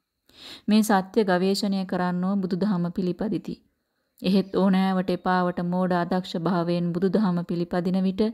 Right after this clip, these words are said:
ශාසනයේ බලය හීන වේ. එවැනි අය අබෞද්ධයන්ගේ පවා ගැරහීමට පත්වේ.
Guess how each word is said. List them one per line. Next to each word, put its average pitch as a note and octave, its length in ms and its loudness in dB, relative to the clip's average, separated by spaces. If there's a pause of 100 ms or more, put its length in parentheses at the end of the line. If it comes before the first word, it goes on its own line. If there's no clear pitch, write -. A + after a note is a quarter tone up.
(420)
ශාසනයේ G3 720 2
බලය F3 320 2
හීන E3+ 320 0
වේ. D#3+ 200 -4 (640)
එවැනි A3 380 4
අය A3+ 160 2 (100)
අබෞද්ධයන්ගේ G3 840 0
පවා F#3 380 0
ගැරහීමට F#3 640 0
පත්වේ. E3 500 -6